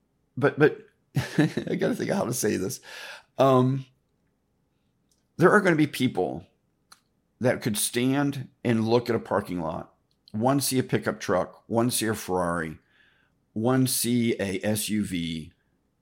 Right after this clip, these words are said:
somebody see a school bus, and somebody see a panel truck. And all of us are going to have different ways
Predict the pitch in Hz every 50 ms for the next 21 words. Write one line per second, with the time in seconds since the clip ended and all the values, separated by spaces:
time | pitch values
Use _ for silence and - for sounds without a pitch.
0 | _ _ _ _ _ _ - - - 139 127 131 123 - - 120 110 101 - -
1 | - - 117 104 101 98 87 76 71 73 - - - - - - - _ _ _
2 | _ _ _ _ _ 104 104 104 - - 113 127 127 123 110 - 120 104 98 -
3 | - - 120 107 107 101 98 - - - 101 76 60 57 - - - - _ _
4 | _ _ _ _ _ _ _ _ _ _ _ _ _ _ _ _ _ _ _ _
5 | _ _ _ _ _ _ _ _ _ _ _ _ _ _ _ _ _ _ _ _
6 | _ _ _ 127 123 120 - 120 127 135 147 147 151 135 - - - 123 110 110
7 | 113 113 113 110 113 107 - - 110 104 113 92 92 90 92 90 - 107 104 -
8 | 110 104 - - 92 95 92 95 90 85 87 87 - -